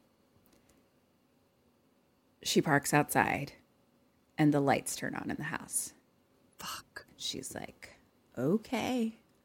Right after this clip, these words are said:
Speaker 1: now what?" And so she
Speaker 2: Yeah.
Speaker 1: goes in and she's still, like, barefoot, like, wet.
Speaker 2: In hospital
Speaker 1: In,
Speaker 2: clothes,
Speaker 1: yeah.
Speaker 2: wet.
Speaker 1: Yeah. And, like,
Speaker 2: Yeah.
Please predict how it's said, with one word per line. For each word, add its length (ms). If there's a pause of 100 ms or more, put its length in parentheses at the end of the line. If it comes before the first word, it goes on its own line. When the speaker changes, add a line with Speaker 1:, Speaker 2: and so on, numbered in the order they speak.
(1300)
Speaker 1:
now 380
what?" 260 (720)
And 140
so 180
she 240
Speaker 2:
Yeah. 240 (400)
Speaker 1:
goes 340
in 300
and 160
she's 260
still, 200
like, 260 (380)
barefoot, 920 (440)
like, 420 (500)
wet. 520
Speaker 2:
In 60
hospital 720
Speaker 1:
In, 160
Speaker 2:
clothes, 220
Speaker 1:
yeah. 320
Speaker 2:
wet. 340
Speaker 1:
Yeah. 220 (180)
And, 80
like, 160
Speaker 2:
Yeah. 200